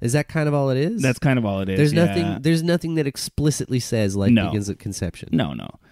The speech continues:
Speaker 2: And
Speaker 1: Then
Speaker 2: that's why people didn't believe that until recently.
Speaker 1: So why, why is that so? I mean, that's, that's such a big argument for, uh, uh, pro-life is
Speaker 2: Yeah.
Speaker 1: that,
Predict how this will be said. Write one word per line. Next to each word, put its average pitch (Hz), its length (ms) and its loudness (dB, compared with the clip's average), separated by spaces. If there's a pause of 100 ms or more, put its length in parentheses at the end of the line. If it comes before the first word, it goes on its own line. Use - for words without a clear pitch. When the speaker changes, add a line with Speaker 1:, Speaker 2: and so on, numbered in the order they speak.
(160)
Speaker 2:
And 165 200 4
Speaker 1:
Then 170 60 4
Speaker 2:
that's 160 140 2
why 147 400 2
people 156 220 0
didn't 156 180 4
believe 185 280 2
that 101 260 0
until 98 760 -2
recently. 85 600 -6 (160)
Speaker 1:
So - 180 -2
why, 160 280 0
why 143 200 2
is 143 160 4
that 131 220 0
so? 120 880 2 (480)
I 110 80 -6
mean, 127 180 2
that's, 127 300 -2
that's 120 280 -2
such - 220 -2
a 113 40 -4
big 110 320 0
argument 104 560 0
for, 98 600 0 (1080)
uh, 78 500 -4 (300)
uh, 67 200 -8 (120)
pro-life 104 640 0
is 131 120 2
Speaker 2:
Yeah. 107 240 2
Speaker 1:
that, 87 80 -6